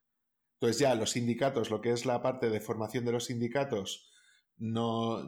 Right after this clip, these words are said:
ya han, han, han desaparecido todas esas secciones dentro de los sindicatos y ahora todo lo tienen las empresas privadas. Entonces han crecido muchas empresas. Han crecido en número de empresas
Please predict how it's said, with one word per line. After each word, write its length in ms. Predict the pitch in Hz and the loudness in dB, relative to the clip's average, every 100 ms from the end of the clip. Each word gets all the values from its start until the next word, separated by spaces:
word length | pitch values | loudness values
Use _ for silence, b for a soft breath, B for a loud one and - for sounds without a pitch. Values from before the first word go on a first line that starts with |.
| 104 | -2
ya 240 | 117 113 | 0 0
han, 360 | - 113 117 117 | 0 0 0 -2
han, 320 | 113 110 110 110 | -2 -2 -2 -2
han 340 | 110 113 113 | -2 -2 -2
desaparecido 800 | 107 110 107 107 104 131 185 - - | -2 -2 0 -2 0 0 0 -4 -2
todas 240 | 107 107 | -2 0
esas 200 | 110 107 | -2 -2
secciones 440 | 101 - 123 107 | -2 -2 -4 -2
dentro 220 | 107 104 110 | -4 0 0
de 80 | |
los 100 | 110 | 0
sindicatos 680 | 110 113 117 151 214 214 - B B B | -2 -6 -4 -4 -4 -6 -8 B B B
y 100 | 117 | 0
ahora 300 | 120 123 120 | 2 2 0
todo 120 | 127 | 0
lo 160 | 123 120 | 0 0
tienen 240 | 135 147 | 0 -2
las 120 | 131 117 | -2 -4
empresas 380 | 101 113 120 | -4 -6 -6
privadas. 640 | - 98 98 92 - - _ b b _ | -6 -4 -4 -6 -18 -20 _ b b _
Entonces 260 | 104 117 120 | 0 2 2
han 100 | 120 | 0
crecido 440 | 131 131 147 165 | 0 0 2 2
muchas 320 | 143 131 113 | 0 -2 -4
empresas. 460 | 101 95 92 - - _ _ _ _ _ _ _ _ _ - | -4 -6 -10 -12 -16 _ _ _ _ _ _ _ _ _ -2
Han 240 | 120 120 | 0 0
crecido 420 | 135 127 147 123 | 0 2 2 2
en 140 | 110 113 | 2 2
número 300 | 139 147 147 | 2 2 2
de 60 | |
empresas 880 | 147 185 196 - 233 - - - | 0 -2 -2 -2 -4 -4 -12 -14